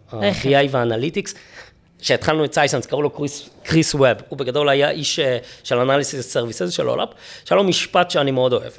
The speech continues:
Speaker 1: משפט אלמותי, הוא היה, הוא אמר, "A fool with a tool is still a fool." זאת אומרת, לא משנה איזה כלי מגניב יש לך, אתה לא יודע מה אתה רוצה לשאול, זה לא יעזור לך, אתה תהיה,
Speaker 2: מהמם.
Speaker 1: אה, זה, וזה, וזה חלק מהבעיה. עכשיו, לא שאני אומר חס וחלילה שהאנליסטים הם, אה,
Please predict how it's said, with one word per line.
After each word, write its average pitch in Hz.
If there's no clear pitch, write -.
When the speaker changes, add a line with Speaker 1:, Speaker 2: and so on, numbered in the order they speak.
Speaker 1:
משפט -
אלמותי, 117
הוא 123
היה, 131
הוא 135
אמר, 131
"A -
fool -
with 131
a -
tool 240
is -
still 160
a -
fool." 127
זאת -
אומרת, 165
לא 233
משנה 233
איזה 185
כלי 196
מגניב 170
יש 190
לך, -
אתה 143
לא 190
יודע 185
מה 185
אתה 185
רוצה 170
לשאול, 165
זה 160
לא 175
יעזור 156
לך, 143
אתה 127
תהיה, 151
Speaker 2:
מהמם. 180
Speaker 1:
אה, 135
זה, 117
וזה, 135
וזה 147
חלק 208
מהבעיה. 117
עכשיו, -
לא 160
שאני 160
אומר 160
חס -
וחלילה 147
שהאנליסטים 135
הם, 135
אה, 123